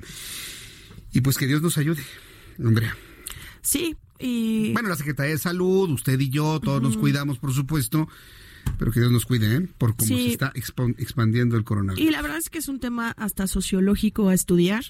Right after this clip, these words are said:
Speaker 2: y,
Speaker 1: Ujú.
Speaker 2: y, y de verdad lo creo, por eso les hice el resumen de América Latina.
Speaker 1: Muy bueno, por
Speaker 2: ¿Cómo
Speaker 1: cierto. Muy
Speaker 2: reacciona?
Speaker 1: interesante.
Speaker 2: ¿Cómo reacciona los países de primer mundo versus los países tercermundistas
Speaker 1: Ujú.
Speaker 2: como nosotros? La verdad es que es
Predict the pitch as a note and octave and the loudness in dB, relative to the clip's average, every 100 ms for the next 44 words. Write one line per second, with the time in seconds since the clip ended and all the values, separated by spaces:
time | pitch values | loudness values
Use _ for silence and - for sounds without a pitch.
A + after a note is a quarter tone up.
0 | - A#2+ G#2+ G#2+ E3+ - - - G3 F3+ | 0 4 4 4 0 -4 -12 -4 0 2
1 | F3+ F3+ G3 A3+ G#3+ - G#3+ G#3+ - F#3+ | 2 0 2 4 4 4 0 0 -2 -8
2 | - G#3 G3+ G#3+ G3 G3 G#3 F#3+ F3+ G#3 | -4 -2 2 2 2 0 0 0 2 2
3 | G3+ F#3+ F#3+ G#3+ G3+ F3+ G#3+ A#3 A#3 - | 4 4 2 0 0 2 2 2 0 -6
4 | - C3+ C3 C3+ G#2+ G2+ B3+ F4 F4+ D4 | 0 4 4 2 0 0 0 0 0 -4
5 | G3 A3+ C#4+ F4 A4 E4 G#3+ A2+ C#4 D4 | -4 -4 0 0 0 -4 -2 -4 -4 -6
6 | E4 D4+ A#3 - D#4+ E4 E4+ - - B3 | -6 -6 -6 -6 -4 -2 -2 -4 -6 -2
7 | A#3 - A#3+ C#4 D4+ C4 A3+ A3+ A#3+ C4 | -2 -2 -2 -2 -2 -2 -4 -4 -6 -4
8 | C4+ C4 A#3+ A#3 - A#3+ A3 - F#3+ G#3 | -2 0 0 -2 0 0 0 -2 -2 -2
9 | A3 - - _ - G#3 G3 G3+ G3+ G#2 | -4 -6 -10 _ -8 -2 2 4 4 2
10 | G#3 A3 - G#3+ G3+ F#3+ G3+ A3 B3 - | 0 -2 0 0 2 4 2 2 -2 -2
11 | - - - - G3+ A#3+ C#4+ - C#4 - | -14 -20 -8 -4 -2 0 -2 -2 -2 -2